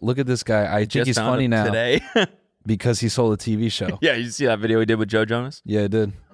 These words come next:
Speaker 2: That's why I think he's funny now.
Speaker 1: Yeah, right, right.
Speaker 2: No, he filmed with Joe Jonas. He filmed with, um, Reese Witherspoon.
Speaker 1: Mm.
Speaker 2: Like, people, he's blowing up. People are
Speaker 1: Yeah, deservedly.
Speaker 2: Yeah,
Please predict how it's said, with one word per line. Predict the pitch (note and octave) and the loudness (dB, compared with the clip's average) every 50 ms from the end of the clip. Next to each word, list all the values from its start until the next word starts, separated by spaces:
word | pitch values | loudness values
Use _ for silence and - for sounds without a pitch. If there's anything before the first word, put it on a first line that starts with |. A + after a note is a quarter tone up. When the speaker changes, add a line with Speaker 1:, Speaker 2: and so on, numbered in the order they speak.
| _ _ _ _ _ _ _ | _ _ _ _ _ _ _
Speaker 2:
That's | - A2 G#2 | -2 -2 0
why | - F#2+ | 0 -2
I | F#2 | -2
think | F2+ F2 | -2 -4
he's | E2 D#2+ | -6 -8
funny | - F#2+ F#2 F2+ E2+ | -8 -8 -8 -8 -8
now. | D#2+ D#2+ C#2+ | -10 -12 -10
Speaker 1:
Yeah, | - E2+ A2+ G#2+ G2+ | -4 0 2 2 2
right, | F#2+ F#2+ F#2+ F2 D#2 - - _ _ _ _ | 2 0 0 -2 -4 -6 -14 _ _ _ _
right. | G2+ F#2+ - - _ - - _ - - | -10 -10 -10 -12 _ -20 -20 _ -16 -4
Speaker 2:
No, | - D3+ F#3 | 0 2 2
he | C#3+ C3 C3+ | 2 2 -2
filmed | B2+ - D#3+ D#3 D3+ C3+ | 0 2 2 2 4 4
with | B2 A2+ G2+ F2+ F#2 | 2 2 2 -2 -4
Joe | F#2+ A#2 A2+ B2 B2+ | -2 0 2 2 2
Jonas. | A#2 A#2 A2+ A2+ A2+ A#2 A#2 A#2+ - | 2 2 2 4 4 2 2 0 -2
He | - A2+ | -6 -6
filmed | - - A#2 A2+ A2 | -2 -2 -2 0 0
with, | G#2+ G#2 G2+ - - - _ _ | 0 0 -2 -2 -8 -20 _ _
um, | - F2 F2+ F#2 F2+ E2+ E2 D#2+ E2+ - _ _ _ _ - - - _ _ _ _ _ _ B2 | -6 -6 -4 -4 -4 -6 -8 -12 -14 -16 _ _ _ _ -20 -20 -20 _ _ _ _ _ _ 0
Reese | A2+ C3 C#3 - A2 | 0 0 0 0 0
Witherspoon. | G#2+ A2 A#2+ B2+ A#2 - - - E2+ D#2+ F2+ A2+ B2+ - _ _ | 0 0 0 0 -2 -4 -8 -10 -10 -8 -8 -10 -10 -12 _ _
Speaker 1:
Mm. | - G#2 G#2 G2 F2+ E2 - _ _ _ _ _ _ _ | -2 -2 -2 -2 -4 -6 -10 _ _ _ _ _ _ _
Speaker 2:
Like, | A2+ A2 G#2 - - _ | -2 -2 -2 -2 0 _
people, | - E3+ G#3+ - - - | 0 0 2 0 -2 0
he's | - D3+ D3 | 0 -2 -2
blowing | B2 A#2 A2 C3 B2+ A2+ G#2+ | -2 0 2 2 2 2 0
up. | G2 E2 D2 | 0 -4 -4
People | - G2 A2+ B2 A#2+ G#2 F#2 | -4 -6 -6 -4 -4 -4 -4
are | E2+ E2 D2+ - - _ _ | -4 -6 -8 -10 -16 _ _
Speaker 1:
Yeah, | - - D3 A2 F#2 - - - - | -2 0 0 0 -4 -8 -14 -4 -4
deservedly. | C3 A2+ C3+ D#3+ D3+ A#2 A#2 F#2 F#2 F#2 F2 - | 0 2 2 2 2 0 -2 -4 -4 -6 -6 -6
Speaker 2:
Yeah, | F#2+ G#2 F#2+ D2+ | -6 -6 -8 -8